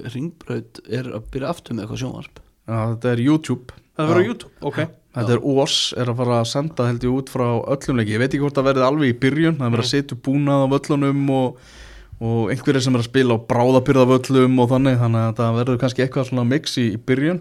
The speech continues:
Speaker 2: En það er alltaf stemt að því að það verði netútsendingar frá öllum leikjum bara á YouTube. Þetta er bara söm-, sömu stöð og sína meistaradeild kvenna í fótbolta.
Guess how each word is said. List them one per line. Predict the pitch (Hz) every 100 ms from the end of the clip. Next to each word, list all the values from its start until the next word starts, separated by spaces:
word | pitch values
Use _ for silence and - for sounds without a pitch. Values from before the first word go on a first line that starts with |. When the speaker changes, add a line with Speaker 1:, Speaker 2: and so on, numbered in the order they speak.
| - - - _ -
Speaker 2:
En |
það | 107 123
er | 127
alltaf | 123 117
stemt | 135 135
að | 123
því | 120 110
að |
það | 113
verði | 113 113
netútsendingar | 123 131 127 120 - 110 110 110
frá | 117 110
öllum | 117 113 110
leikjum | 107 - 107
bara | 110 110 107 101 - _ _ _ -
á | 117
YouTube. | 127 - 120 -
Þetta | 120 117 113
er |
bara | 101
söm-, | 101 139 135 131
sömu | - 131 127
stöð | 131 127
og | 120
sína | 120
meistaradeild | 123 135 127 120 117
kvenna | 156 143 117
í | 117
fótbolta. | 123 127